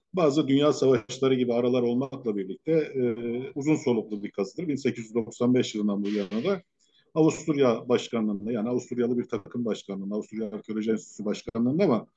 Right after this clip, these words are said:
birçok ülkeden katılımla, e, ülkemizdeki son uygulamayla da işte belli bir, e, heyet üyesinin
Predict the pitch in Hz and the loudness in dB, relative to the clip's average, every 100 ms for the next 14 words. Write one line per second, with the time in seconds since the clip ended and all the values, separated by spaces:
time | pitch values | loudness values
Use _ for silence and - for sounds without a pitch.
0 | _ _ 165 160 151 135 135 131 135 135 | _ _ -6 -2 -2 -2 -2 0 0 -2
1 | 135 131 135 127 104 95 - _ _ _ | -2 0 2 2 2 -2 -6 _ _ _
2 | _ - 123 123 147 - - 131 117 131 | _ -6 -4 -4 -6 -6 0 0 0 -2
3 | 131 139 131 120 117 113 113 107 110 135 | -2 -2 2 2 2 2 2 2 0 -2
4 | - 131 127 127 127 120 120 123 120 123 | -2 -2 -2 -4 0 0 2 2 2 -2
5 | 120 113 110 123 113 117 107 - 107 98 | -4 -2 -2 0 2 0 -2 -4 -2 -2
6 | 110 135 156 | -4 -4 -6